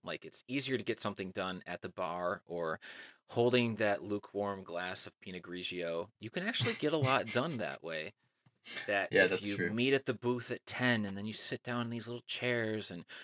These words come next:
Speaker 1: you've got your PowerPoint deck ready, it just feels very stuffy. And so I just personally have always gravitated to them or just gone along with them.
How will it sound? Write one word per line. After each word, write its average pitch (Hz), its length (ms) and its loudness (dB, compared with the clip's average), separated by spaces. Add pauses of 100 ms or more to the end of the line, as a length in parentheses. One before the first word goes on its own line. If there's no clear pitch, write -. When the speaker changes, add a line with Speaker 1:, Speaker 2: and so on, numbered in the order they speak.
(240)
Speaker 1:
you've - 100 -18
got - 160 -2
your 120 100 -8
PowerPoint 120 680 -2
deck 104 280 -2
ready, 98 320 0
it - 160 -6
just - 200 -4
feels 104 300 -4
very 90 260 -4
stuffy. 71 580 -4 (680)
And 95 420 2
so 110 500 2 (380)
I - 160 -2
just - 240 -2
personally 131 540 0
have 101 460 0 (640)
always 95 280 -2
gravitated 110 680 -4
to - 100 -8
them 120 260 0
or 101 120 2
just - 180 -4
gone 92 220 -4
along 85 320 -4
with 104 140 -4
them. 120 280 -4